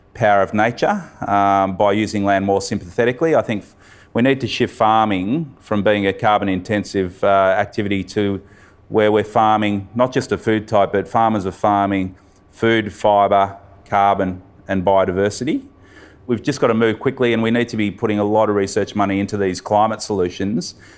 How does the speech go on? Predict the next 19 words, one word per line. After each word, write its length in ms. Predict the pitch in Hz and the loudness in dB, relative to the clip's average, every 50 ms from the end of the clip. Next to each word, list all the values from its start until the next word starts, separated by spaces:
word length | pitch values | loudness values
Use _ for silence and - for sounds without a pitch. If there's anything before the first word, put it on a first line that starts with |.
| - - - | -20 -8 -4
And 120 | 107 107 | 0 2
I'd, 180 | 104 104 98 92 | 2 2 0 0
I'd 160 | - 101 101 | 0 0 2
really 220 | 113 120 117 113 | 2 2 2 4
like 180 | 107 104 98 - | 4 2 0 0
to 100 | - 95 | -4 -10
see 160 | - - 104 | -4 -2 -2
Australia 540 | 95 90 - - 104 101 101 98 98 95 95 | -2 -2 -2 0 2 2 4 2 2 0 -2
putting, 500 | 87 - - 117 101 98 95 92 90 - - - _ - - - - | -2 -4 -4 -4 -2 -2 -2 -4 -6 -10 -20 -20 _ -20 -20 -18 -8
you 80 | 98 98 | -4 -2
know, 100 | 95 95 | -2 0
billions 380 | 85 107 104 104 98 95 85 | 0 0 0 0 0 -2 -4
of 80 | 92 87 | -4 0
dollars 280 | 90 98 98 98 95 104 | 0 2 2 0 0 -2
into 460 | 101 92 90 - 104 95 92 90 - - - - - - _ _ - - | -4 -6 -4 -2 -2 0 0 -2 -4 -12 -20 -20 -20 -20 _ _ -6 -6
accelerating 920 | 104 98 - - - 117 117 123 113 107 98 92 92 98 107 131 156 139 | -6 -4 -2 0 2 4 4 4 4 4 4 4 2 2 0 -2 -4 -2
the 80 | - - | -4 -2
most 320 | 101 104 98 95 - - | 2 2 0 0 -2 -8
promising 800 | - - - 110 113 113 107 - - 101 92 92 95 110 147 165 | -6 0 0 2 2 0 -2 -2 -2 -2 -2 0 0 -2 -4 -4